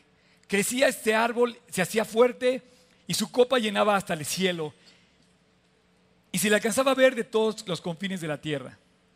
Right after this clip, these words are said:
Su follaje era hermoso, y su fruto abundante, y había en él alimento para todos". Este era el rey Nabucodonosor,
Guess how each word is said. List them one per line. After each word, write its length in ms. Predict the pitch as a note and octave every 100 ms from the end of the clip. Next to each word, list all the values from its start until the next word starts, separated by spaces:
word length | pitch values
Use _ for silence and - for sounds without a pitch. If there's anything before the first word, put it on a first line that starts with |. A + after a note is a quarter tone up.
| _ _ _ -
Su 160 | -
follaje 440 | C#3+ E3 F#3 G3+ G#3
era 100 | F3+
hermoso, 640 | D#3+ F#3+ A3+ A#3 A3+ - _ _ _ _ -
y 60 |
su 120 | E3+
fruto 300 | F#3+ A3+ A#3
abundante, 640 | A3+ G3+ G3 G3 F#3+ E3 A#2+ _ _ _ _
y 100 | E3
había 240 | F#3+ G#3+ C4
en 160 | A#3+
él 220 | A3+ A#3+ A#3
alimento 560 | F3 F#3 G3 G#3+ A3+
para 300 | F#3 F#3 D#3
todos". 500 | - F#3 D3+ C#3 - - _ _ _ _ _ _ _ _ _ _ _ -
Este 300 | E3+ - F#3
era 300 | F#3 F#3 - _ _
el 200 | - C#3+
rey 440 | C3+ D3+ F3+ G3 -
Nabucodonosor, 760 | D3 D3+ D3+ D3 C#3+ - C#3+